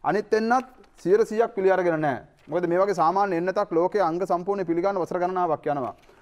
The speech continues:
එතකොට ලෝකයේ, අ, ස්පුට්නික් වෙන්න පුළුවන් රුසියාවේ, චයින, අ, චයින කොවැක්ස් එක, එක වෙන්න පුළුවන්. අපි දැන් කතා කරන මේ, අ, ඔක්ස්ෆර්ඩ් එන්නත, එහෙම නැත්නම් AstraZeneca කියන එන්නත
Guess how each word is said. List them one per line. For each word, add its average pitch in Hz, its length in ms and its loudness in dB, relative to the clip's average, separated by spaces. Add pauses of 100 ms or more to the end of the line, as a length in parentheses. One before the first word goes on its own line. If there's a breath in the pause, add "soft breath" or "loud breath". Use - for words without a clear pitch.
(160 soft breath)
එතකොට 190 240 2
ලෝකයේ, 214 580 6
අ, 147 240 2
ස්පුට්නික් 190 420 0
වෙන්න 196 200 0
පුළුවන් 196 240 0
රුසියාවේ, 214 500 2 (260)
චයින, 160 240 4
අ, 165 300 -2
චයින 160 300 2
කොවැක්ස් 165 300 0
එක, 190 160 -2 (100)
එක 190 80 -6
වෙන්න 190 240 -2
පුළුවන්. 220 360 2 (300 loud breath)
අපි 143 140 -2
දැන් 185 120 2
කතා 175 280 4
කරන 202 220 2 (140)
මේ, 185 360 2
අ, 143 120 2 (560)
ඔක්ස්ෆර්ඩ් 185 340 4
එන්නත, 190 260 2
එහෙම 170 160 2
නැත්නම් 175 300 2
AstraZeneca 180 500 -2
කියන 185 140 -2
එන්නත 160 280 -4